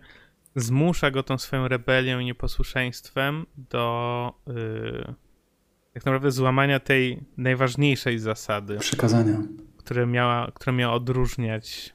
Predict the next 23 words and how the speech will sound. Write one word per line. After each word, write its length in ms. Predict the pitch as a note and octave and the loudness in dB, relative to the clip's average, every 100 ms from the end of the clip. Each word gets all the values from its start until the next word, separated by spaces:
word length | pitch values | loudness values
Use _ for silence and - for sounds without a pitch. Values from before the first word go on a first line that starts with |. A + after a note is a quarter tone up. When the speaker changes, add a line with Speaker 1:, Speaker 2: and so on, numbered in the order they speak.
| - | -8
Speaker 1:
małpy 480 | A#2+ A#2 A2+ - - | -2 0 0 4 4
od 220 | A2+ A#2 | 2 -6
ludzi, 220 | A#2 A2+ A2+ | -6 -2 4
Speaker 2:
Pierwsze 280 | C3 C3+ | 6 6
Speaker 1:
czyli 120 | - - | 4 2
że, 100 | - | 4
Speaker 2:
przekazanie. 400 | - D#3 A#2+ G#2 - - - - _ _ _ _ _ - | 6 6 4 0 -2 -8 -16 -20 _ _ _ _ _ -8
Speaker 1:
y, 140 | A#2+ A2 | -4 -4
tak, 340 | - - - | -2 -4 -4
ape 300 | - B2+ A#2+ - | 0 2 4 4
not 260 | B2 - | 2 -2
kill 240 | - C3 C3 | -6 -6 -4
ape. 360 | C#3 B2 - - - - | -2 -4 2 4 4 0
Speaker 2:
Tak. 420 | - - - - _ _ _ _ _ _ _ _ _ _ _ _ _ _ _ | -10 -14 -16 -20 _ _ _ _ _ _ _ _ _ _ _ _ _ _ _
Speaker 1:
I 60 | C3 | -6
że 120 | C3 | -2
małpy 360 | B2 B2 A#2+ B2 | 0 0 2 0
nie 100 | A#2 | 0
będą 260 | A#2+ A#2+ | -2 -4
zabijały 540 | A#2+ A#2+ A#2+ A#2+ A#2+ A#2+ | -4 -6 -4 -4 -4 -6
innych 320 | A#2+ A#2+ - | -6 -10 -8
małp. 360 | B2+ A2+ - - - - - - | -8 -8 -6 2 4 2 -4 -12
Speaker 2:
Tak. 420 | - - - | -12 -12 -18